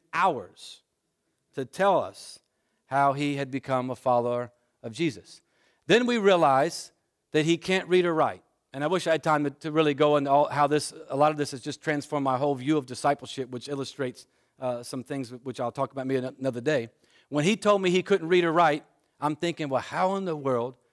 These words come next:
am I going to disciple him and help him, you know, become a disciple if he can't read and write?" Long story short, he says to my wife, "Because you s-, you speak, you speak indirectly in this culture,"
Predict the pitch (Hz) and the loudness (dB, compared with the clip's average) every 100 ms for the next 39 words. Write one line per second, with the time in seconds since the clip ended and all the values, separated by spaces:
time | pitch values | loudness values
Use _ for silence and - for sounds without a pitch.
0 | _ 131 131 127 147 147 135 160 156 156 | _ -6 -6 -4 -6 -6 -8 -4 -4 -4
1 | 120 110 98 _ _ _ _ - 113 170 | -18 -18 -20 _ _ _ _ -12 -2 -2
2 | - 147 135 - 139 117 123 - 131 123 | -2 -6 -8 -6 -6 -6 -6 -4 -6 -6
3 | _ _ _ 131 120 139 131 127 135 131 | _ _ _ -12 -2 0 0 -4 -8 -8
4 | 139 120 127 120 120 107 - _ _ _ | -8 -8 -8 -6 -6 -6 -8 _ _ _
5 | _ _ - 202 233 - 208 170 214 190 | _ _ 0 2 2 2 2 4 4 2
6 | 156 202 202 175 - 190 185 165 165 165 | 2 2 2 0 -4 -2 2 2 4 2
7 | 98 - - 147 170 160 147 160 - 165 | 0 -12 -10 -6 0 0 0 -4 -4 -2
8 | 165 - 220 233 - _ _ - 165 - | -2 0 0 0 -2 _ _ -6 -4 -2
9 | - 247 - 220 208 196 208 208 185 170 | 0 0 2 0 2 4 4 2 0 0
10 | 156 151 - 139 - 95 | 0 -2 -4 -6 -6 -16